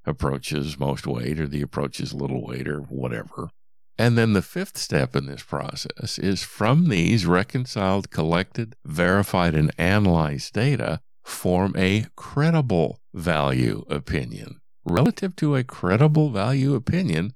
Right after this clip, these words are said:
this is also what Fannie Mae says. The reconciliation, in other words, reconciling the approaches, the data, et cetera, into a final value conclusion,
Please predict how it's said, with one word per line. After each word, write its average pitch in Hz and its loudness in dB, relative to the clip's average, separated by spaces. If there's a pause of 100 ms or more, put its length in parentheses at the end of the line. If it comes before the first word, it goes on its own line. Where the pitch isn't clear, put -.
this 95 -2
is 107 0
also 175 4
what 123 -6
Fannie 67 0
Mae 53 -8
says. - -10 (380)
The 110 2
reconciliation, 127 2
in 85 0
other 92 2
words, 85 0
reconciling 92 2
the 85 4
approaches, 80 -2
the 85 -2
data, 76 0
et - -4
cetera, - -2
into 76 -6
a - -6
final 78 -2
value 76 0
conclusion, - -10